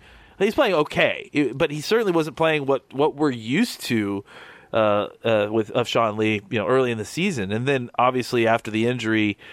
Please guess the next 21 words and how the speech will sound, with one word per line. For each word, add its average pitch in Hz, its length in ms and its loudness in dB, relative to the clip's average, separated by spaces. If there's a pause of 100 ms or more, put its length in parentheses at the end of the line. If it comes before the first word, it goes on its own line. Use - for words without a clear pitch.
(440)
uh, 98 400 2
he 104 160 -4
became 110 420 -2
a, 104 100 -4
a, 107 480 -2
a 110 40 -2
more 120 280 2
timid 127 360 -2
version 113 360 0
of 107 100 -6
himself, 107 640 0
of 113 200 -2
even 139 220 2
that 123 240 2
version, 113 400 0
and, 110 200 -2
and, 120 240 -4
and 123 180 -2
now 143 380 4
it's 120 200 -6
like, 120 380 0